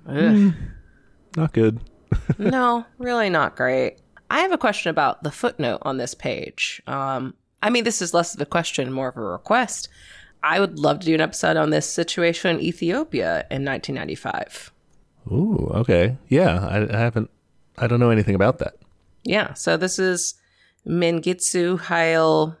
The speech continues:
Speaker 1: Mariam, very sorry for pronunciation. I didn't Google this ahead of time. Apparently there was a socialist government in Ethiopia for a hot minute, so, like,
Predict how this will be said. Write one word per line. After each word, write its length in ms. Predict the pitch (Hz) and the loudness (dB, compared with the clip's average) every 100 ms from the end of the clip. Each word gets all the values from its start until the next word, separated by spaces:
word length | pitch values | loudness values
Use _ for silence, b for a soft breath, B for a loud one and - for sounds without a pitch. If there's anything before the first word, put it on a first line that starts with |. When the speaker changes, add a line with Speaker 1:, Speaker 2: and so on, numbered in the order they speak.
| _ | _
Speaker 1:
Mariam, 680 | 175 147 156 165 185 208 214 - _ | -4 0 2 4 4 2 0 -6 _
very 240 | - 143 139 | -2 -2 -2
sorry 320 | - 135 143 | -2 0 0
for 180 | - 147 | -2 -6
pronunciation. 600 | 147 147 - 180 202 254 | -4 -4 -2 -2 -2 0
I 60 | |
didn't 220 | 185 202 202 | 2 2 2
Google 260 | 226 214 | 2 2
this 180 | 208 202 | 0 0
ahead 200 | 208 214 | 0 2
of 100 | 226 | 0
time. 320 | - - - B B B B B B - | -2 -4 -4 B B B B B B -2
Apparently 500 | 196 202 185 196 170 | -2 2 2 4 2
there 240 | 165 165 165 | 2 2 4
was 360 | 165 160 160 - | 2 0 0 -2
a 80 | |
socialist 560 | 151 - 151 - 156 - | 0 2 0 2 0 2
government 420 | 160 175 135 - | 0 2 0 -2
in 80 | 139 | -2
Ethiopia 520 | 143 151 165 170 123 | -2 -2 -2 -2 -6
for 200 | - 127 | -2 -2
a 40 | 127 | -2
hot 180 | 131 | -2
minute, 320 | 127 123 123 - | -4 -6 -6 -8
so, 200 | 147 127 | -6 -6
like, 320 | 127 123 | -6 -8